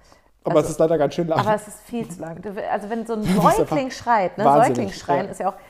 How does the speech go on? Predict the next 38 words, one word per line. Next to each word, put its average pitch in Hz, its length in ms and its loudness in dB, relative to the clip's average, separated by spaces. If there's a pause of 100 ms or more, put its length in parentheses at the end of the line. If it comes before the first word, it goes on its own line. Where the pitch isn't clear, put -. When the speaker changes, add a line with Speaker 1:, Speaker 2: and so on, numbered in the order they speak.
(220)
Speaker 2:
also 220 200 0 (100)
alles 359 320 6
in 277 220 -4
dir, 269 420 0
und 185 100 -2
das 185 100 -2
ist 202 120 -8
jetzt 185 160 -6
kein 202 340 0 (140)
reines 180 500 -4
Mütterding, 165 680 -4
mal 156 120 -6
noch 151 200 -10
mal 160 80 -8
kurz, 170 320 -10
ne? 170 200 -12 (340)
Also 185 280 2
alles 302 260 2
in 208 220 -4
Menschen, 226 320 -6
die 202 100 -6
diesen 185 420 -8
Säugling 185 460 -2
lieben 233 360 0
und 190 140 -2
verantwortlich 190 760 -2
für 160 100 -6
ihn 151 140 -6
sind, 185 260 -4 (300)
das, 202 160 -10
das, 208 180 -6
du 214 100 -6
gehst 262 220 -6
ja - 60 0
innerlich, 247 360 -2
zerfetzt - 540 -6
du 160 60 -2
ja. 143 320 -2